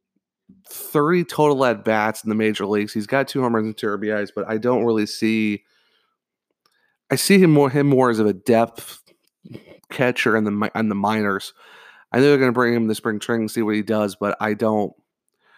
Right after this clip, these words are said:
with how Roberto Perez was last year and the fact that Sandy Leon is a, a well-established major league catcher who's got really high praise, I don't, I don't see Bo Taylor making the major league team. I mean, it's gonna be interesting what he does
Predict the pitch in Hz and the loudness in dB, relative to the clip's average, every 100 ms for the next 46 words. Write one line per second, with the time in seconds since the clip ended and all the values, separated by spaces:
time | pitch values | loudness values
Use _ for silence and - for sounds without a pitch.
0 | _ _ _ 117 135 135 110 113 - 120 | _ _ _ -2 2 2 2 0 2 0
1 | 113 101 104 107 113 117 110 110 117 - | 0 -2 -2 -2 0 -2 0 0 -2 -4
2 | 113 107 113 113 113 - 113 110 107 107 | -2 -2 -2 -2 -2 -4 -2 0 0 0
3 | 110 104 98 101 - 107 107 110 107 - | 0 -2 -2 -4 -4 -2 0 2 0 -2
4 | 104 104 104 104 - 107 104 107 104 104 | -2 0 0 -2 -2 -2 0 0 0 -2
5 | - 101 98 - 113 120 _ _ _ _ | -4 -6 -2 -2 -2 -4 _ _ _ _
6 | _ _ - 110 107 110 104 - - - | _ _ -6 0 4 2 0 -8 -14 -12
7 | 113 113 107 113 107 110 101 - 110 113 | -4 0 2 2 2 0 -2 0 2 2
8 | 117 - 107 107 107 104 - _ _ _ | 2 0 -2 0 0 0 -6 _ _ _
9 | _ _ _ _ _ - - 147 147 - | _ _ _ _ _ -14 -4 -2 0 0
10 | 110 110 101 104 98 101 98 101 101 95 | 2 0 0 -2 0 -2 -4 -6 -6 -6
11 | 98 95 101 101 98 _ - - - - | -8 -8 -8 -8 -10 _ -20 -20 -20 -20
12 | _ - 131 120 139 127 127 113 127 113 | _ 2 2 4 4 2 2 2 2 2
13 | 107 107 107 107 98 | 2 2 0 0 -4